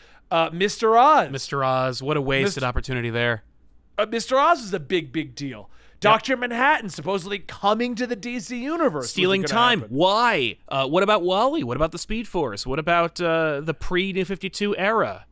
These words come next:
Speaker 2: Like, what about all those things? And, I mean, Doomsday Clock answered those questions, but ultimately, because it was undercut by other things going on that were arguably less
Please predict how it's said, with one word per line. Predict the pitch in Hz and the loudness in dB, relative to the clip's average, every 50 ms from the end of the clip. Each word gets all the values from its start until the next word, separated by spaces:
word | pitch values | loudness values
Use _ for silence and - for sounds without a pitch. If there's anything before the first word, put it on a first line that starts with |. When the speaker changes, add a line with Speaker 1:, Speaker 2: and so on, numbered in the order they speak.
| - | -8
Speaker 2:
Like, | - 143 135 120 | -6 -6 -6 -4
what | 123 139 165 | -2 0 0
about | 185 196 196 | 2 2 2
all | 196 220 240 | 4 4 4
those | 240 190 151 - | 2 0 0 -2
things? | - 135 117 101 87 - - - - - - - - - - | -4 -6 -8 -8 -8 -12 -16 -16 -16 -20 -20 -20 -20 -12 -6
And, | - 254 285 320 | -2 0 0 2
I | |
mean, | 339 330 240 175 | 0 0 -2 -2
Doomsday | 180 262 330 359 320 370 | 0 0 2 2 0 0
Clock | - 285 247 220 - | 0 0 0 0 0
answered | - 160 180 196 - 190 170 | -2 -2 -2 0 -2 -2 -4
those | 147 143 - | -4 -4 -6
questions, | - - 240 269 294 - - - 135 113 110 110 - | -4 -2 0 0 0 -2 -6 -10 -12 -12 -12 -14 -10
but | - - 147 143 139 - _ _ _ _ _ - - - - - - - - _ _ _ _ _ _ _ _ - | -4 -2 0 0 0 -2 _ _ _ _ _ -20 -20 -20 -20 -20 -20 -20 -20 _ _ _ _ _ _ _ _ 0
ultimately, | 170 233 247 - - 208 214 202 - 165 160 151 | 0 0 0 0 -2 -2 -2 -2 -2 -2 -2 -2
because | 139 123 147 143 - - - - 156 165 170 175 170 165 160 156 143 147 | -2 -2 -4 -6 -6 -8 -10 -4 0 2 2 2 2 2 0 -2 -4 -4
it | 123 139 | -4 -4
was | 143 131 - - | -4 -6 -6 -6
undercut | 143 160 156 156 139 - - 143 127 - | -6 -4 -2 -2 -4 -2 -2 -4 -4 -4
by | - 127 123 - | -4 -6 -6 -4
other | - 135 131 135 | -6 -6 -6 -6
things | 131 - 139 135 131 123 | -6 -8 -8 -8 -8 -8
going | 120 135 127 123 120 120 | -6 -6 -6 -6 -6 -6
on | 117 120 120 120 117 | -4 -4 -4 -4 -4
that | 120 - - | -6 -6 -6
were | 107 123 120 - - - - _ _ _ _ _ _ _ _ _ _ _ - - | -6 -6 -6 -8 -10 -14 -20 _ _ _ _ _ _ _ _ _ _ _ -14 -6
arguably | - 175 247 277 - 269 269 202 196 208 208 180 | -2 -2 -2 0 0 -2 -2 0 0 0 0 0
less | 156 127 123 123 135 147 156 160 160 - - - - - | -2 -4 -4 -4 -4 -2 -2 -2 -2 -4 -6 -12 -14 -16